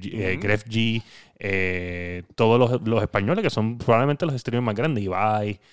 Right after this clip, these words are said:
Speaker 1: So, está intentando, o sea, dice que está considerando gran-, o sea, y cuando dice considerando, es grandemente considerar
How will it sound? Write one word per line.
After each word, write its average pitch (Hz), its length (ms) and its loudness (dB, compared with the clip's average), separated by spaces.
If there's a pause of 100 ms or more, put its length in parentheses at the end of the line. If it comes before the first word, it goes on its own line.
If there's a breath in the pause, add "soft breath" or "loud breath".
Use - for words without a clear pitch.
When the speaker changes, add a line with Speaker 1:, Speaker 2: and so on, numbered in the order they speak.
(280 soft breath)
Speaker 1:
So, 131 300 4
está 135 180 0
intentando, 190 440 0
o 123 60 -6
sea, 120 180 2
dice 123 220 0
que 117 120 0
está 110 180 -2
considerando 165 840 2
gran-, 104 380 2
o 107 40 -6
sea, 101 120 -6
y 95 40 -4
cuando 98 220 -2
dice 92 200 -2
considerando, 151 440 0
es 107 100 -4
grandemente 143 680 2
considerar 123 560 0